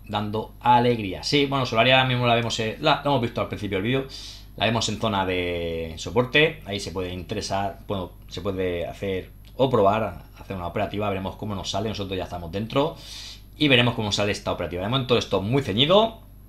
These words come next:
sobre todo para el día de hoy, no nos gustaría que perdiese esa zona de trece, nos saltaría el stop, pero si lo aguanta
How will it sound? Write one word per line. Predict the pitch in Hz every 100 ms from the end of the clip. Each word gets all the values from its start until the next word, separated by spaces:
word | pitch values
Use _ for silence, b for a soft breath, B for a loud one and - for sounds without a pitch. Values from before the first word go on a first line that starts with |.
| -
sobre | - 95
todo | 117 101
para | 101
el | 98
día | 113 104
de | 92
hoy, | 147 196 - B B B B B B
no | -
nos | 104
gustaría | 92 98 98
que | 92
perdiese | 98 95 90
esa | 92
zona | 98 107
de | 87
trece, | 110 135
nos | 113 -
saltaría | 90 95
el | 101
stop, | 107 131 147 - - -
pero | 175 202 202 - - - -
si | -
lo | 123
aguanta | 131 113 110 120 117